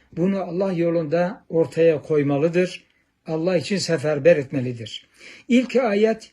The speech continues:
"İkra bismi rabbikellezi halak" ayetidir malumunuz. Seni yaratan Rabbinin adına ya da Rabbinin adıyla oku denilmektedir. İlk emir budur. Dolayısıyla Rabbimizin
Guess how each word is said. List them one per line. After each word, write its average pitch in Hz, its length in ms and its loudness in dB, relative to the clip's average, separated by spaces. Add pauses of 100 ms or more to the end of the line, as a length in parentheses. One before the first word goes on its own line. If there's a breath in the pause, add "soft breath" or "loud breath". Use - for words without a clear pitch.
"İkra 220 480 -2
bismi 190 320 -4
rabbikellezi 185 720 -4
halak" 196 440 -6
ayetidir 160 760 -6 (100)
malumunuz. 156 720 -4 (380 soft breath)
Seni 185 480 2
yaratan 175 540 -2
Rabbinin 160 640 -6 (120)
adına 170 720 -6
ya 156 200 0
da 170 160 0
Rabbinin 151 600 -8
adıyla 160 440 -2
oku 170 500 -2 (720 soft breath)
denilmektedir. 151 920 -2
İlk 254 280 -8
emir 151 380 -4
budur. 185 400 0 (320 soft breath)
Dolayısıyla 175 680 0
Rabbimizin 160 640 -2